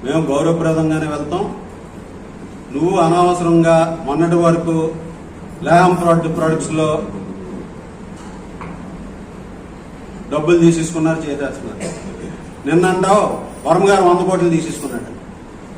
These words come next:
సిగ్గుందా నీకు? కారుమూరి, సిగ్గుందా నీకు?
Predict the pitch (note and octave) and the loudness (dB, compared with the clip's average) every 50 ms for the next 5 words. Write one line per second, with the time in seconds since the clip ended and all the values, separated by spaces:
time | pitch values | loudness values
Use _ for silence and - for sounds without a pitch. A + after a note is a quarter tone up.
0 | - - - - - - - - - - - - - - - - - - - - | -16 -16 -16 -16 -16 -16 -16 -16 -16 -16 -16 -16 -16 -18 -18 -18 -18 -18 -18 -18
1 | - - - - - - C#3 C#3+ D3 C#3+ C#3 C#3 C#3 C3+ - E3 E3+ - - - | -16 -16 -14 -12 -6 -2 -2 -2 0 -2 -2 -4 -6 -6 -8 -8 -10 -10 -12 -14
2 | - - - - - - - - - - - - - - - - - - - - | -14 -16 -16 -16 -16 -16 -16 -16 -16 -16 -16 -16 -16 -16 -18 -16 -16 -16 -16 -16
3 | - - - - - - - - - - - - - - - - - - - - | -16 -16 -16 -16 -16 -16 -16 -16 -16 -16 -16 -14 -16 -16 -16 -16 -16 -16 -16 -16
4 | - - - - - - - - - - B2+ C3 C#3 D3 D3+ B2+ A2 G2 F#2+ - | -16 -16 -16 -16 -16 -16 -16 -16 -12 -6 -4 -2 -2 0 0 -2 -2 -4 -6 -8
5 | - - - - - A#2+ A2 A2 B2+ D#3 D#3 D3+ D3+ C#3+ C#3+ C#3 D3+ E3 G3 | -12 -14 -16 -14 -14 -12 -10 -8 -6 -6 -4 -4 -4 -4 -4 -4 -4 -6 -8